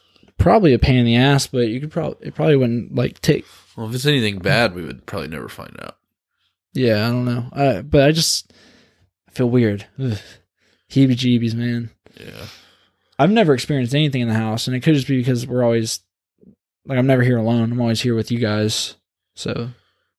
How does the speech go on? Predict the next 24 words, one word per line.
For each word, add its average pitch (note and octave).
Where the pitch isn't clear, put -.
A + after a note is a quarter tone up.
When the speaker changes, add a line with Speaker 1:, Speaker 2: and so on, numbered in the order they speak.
Speaker 1:
um, A#2+
Speaker 2:
<laughs> -
Yeah, A2
it's -
the E2+
inactive F2
times. F2+
<laughs> -
Speaker 1:
Well, C#3+
yeah, C3
I -
mean, B2
during C3+
the C3
day, B2
or, A2+
I -
mean, B2
three -
o'clock D3+
is C3
the C3
witching C3+
hour. C3